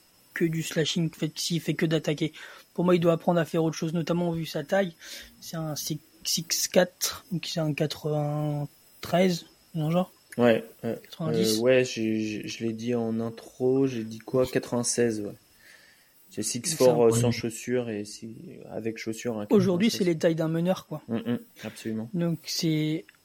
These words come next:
Speaker 1: <clears throat> faut qu'il arrive à, à ça. Et... En fait, c'est un tout. Faut qu'il arrive à, à s-, devenir un peu plus volant, et notamment du, du tir. Parce qu'on a vu que c'est, il y a certains matchs où, franchement, il artillait vraiment pas mal. Et, euh... bon, on sent que c'est son jeu, quoi. On sent que c'était naturel, que, voilà,
Speaker 2: Mm.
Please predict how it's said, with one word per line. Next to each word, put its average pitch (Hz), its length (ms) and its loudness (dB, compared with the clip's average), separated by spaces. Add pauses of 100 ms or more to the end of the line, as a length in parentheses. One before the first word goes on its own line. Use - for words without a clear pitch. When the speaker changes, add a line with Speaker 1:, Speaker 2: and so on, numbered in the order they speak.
Speaker 1:
<clears throat> 185 380 4
faut 175 160 -4
qu'il 170 220 -2
arrive 180 220 4
à, 160 280 2
à 165 160 -2
ça. 208 180 2
Et... 185 80 -2
En - 960 -14
fait, 196 160 2
c'est 196 100 2
un 185 100 4
tout. 180 280 -2
Faut - 140 -6
qu'il 175 180 -2
arrive 180 300 2
à, 175 80 4 (420)
à 170 40 -4
s-, - 180 -10 (260)
devenir 202 320 6
un 190 80 4
peu 175 140 2
plus 170 180 -6
volant, 180 240 0
et 190 40 0
notamment 175 380 0
du, 165 160 -4
du 160 220 -8
tir. - 400 -2
Parce 156 140 -8
qu'on 165 120 -2
a 165 80 0
vu 185 160 0
que - 80 -10
c'est, - 140 -4 (180)
il 143 60 -6
y 143 60 -6
a - 40 -12
certains - 360 2
matchs 170 280 4
où, 147 140 2
franchement, - 360 -2
il 160 100 2
artillait 151 320 -4
vraiment 160 280 2
pas 156 120 4
mal. 156 200 2
Et, 143 180 -4
euh... 139 120 -6 (480)
bon, 151 140 8
on 151 40 6
sent 156 220 4
que - 60 -4
c'est 170 100 2
son 160 180 0
jeu, 156 180 4
quoi. 139 140 -2
On 139 80 -2
sent 151 160 0
que - 80 -6
c'était 143 220 -4
naturel, 147 640 -2
que, - 120 -10
voilà, 131 440 0
Speaker 2:
Mm. 110 40 -2